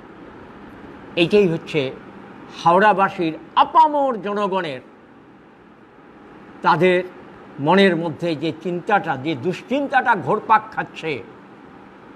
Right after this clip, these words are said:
আজকে অমুক, কালকে কে। তাই বন্ধুগণ,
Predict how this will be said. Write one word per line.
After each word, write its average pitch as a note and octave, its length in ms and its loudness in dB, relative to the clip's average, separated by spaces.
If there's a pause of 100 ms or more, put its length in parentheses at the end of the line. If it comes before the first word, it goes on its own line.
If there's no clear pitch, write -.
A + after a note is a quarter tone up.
(960)
আজকে D#3+ 340 2
অমুক, A#3+ 360 4 (800)
কালকে F#3 340 -2
কে। F3+ 220 -2 (4000)
তাই D#3 180 2
বন্ধুগণ, E3+ 540 0